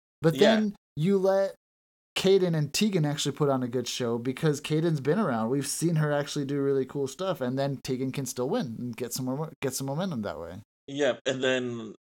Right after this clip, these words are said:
Speaker 2: in the loss, Kayden also still looks great, so.
Speaker 1: Yeah. Yeah, whatever. Um, again, like, I, and I don't fault either of them. Tegan won. I, like, I want to see more of Indy, but I,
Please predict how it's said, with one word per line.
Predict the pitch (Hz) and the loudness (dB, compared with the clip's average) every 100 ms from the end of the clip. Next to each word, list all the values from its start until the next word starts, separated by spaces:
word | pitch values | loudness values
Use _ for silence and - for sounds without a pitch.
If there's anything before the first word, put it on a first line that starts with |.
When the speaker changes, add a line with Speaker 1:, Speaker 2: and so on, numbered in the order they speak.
| - | -6
Speaker 2:
in | 120 | -2
the | 117 | 0
loss, | 120 127 120 | 2 2 0
Kayden | - 120 123 120 | -2 0 2 2
also | 117 123 | -2 -4
still | 117 117 110 | -6 -6 -4
looks | - - | -8 -8
great, | 127 117 - - | -6 -6 -8 -10
so. | 120 104 - _ _ | -10 -8 -12 _ _
Speaker 1:
Yeah. | 120 117 107 113 _ _ _ _ - 104 - _ _ _ - | -6 -4 -6 -10 _ _ _ _ -12 -10 -12 _ _ _ -8
Yeah, | 113 | -4
whatever. | 117 113 101 107 107 - | -2 -2 -2 -6 -8 -2
Um, | 131 131 127 127 120 120 117 | 0 2 2 0 -2 -4 -2
again, | 165 175 156 | 2 4 4
like, | 156 | 4
I, | 165 170 160 | 4 2 0
and | 170 | 2
I | 175 | 4
don't | 165 196 | 4 2
fault | - 175 180 | 4 2 4
either | 175 190 | 2 2
of | 127 | 2
them. | 113 113 117 123 - _ | 0 -2 -2 -6 -10 _
Tegan | 151 160 165 | 0 2 2
won. | 160 165 151 | 2 2 2
I, | 151 | 2
like, | 147 135 147 | 2 2 2
I | 147 | 4
want | 156 139 170 | 4 4 0
to | 160 | 0
see | 156 | 0
more | 156 139 151 | 0 2 0
of | 123 | 0
Indy, | 127 143 180 | -2 0 0
but | 165 131 117 107 _ - | 2 0 0 -6 _ -8
I, | 123 | -6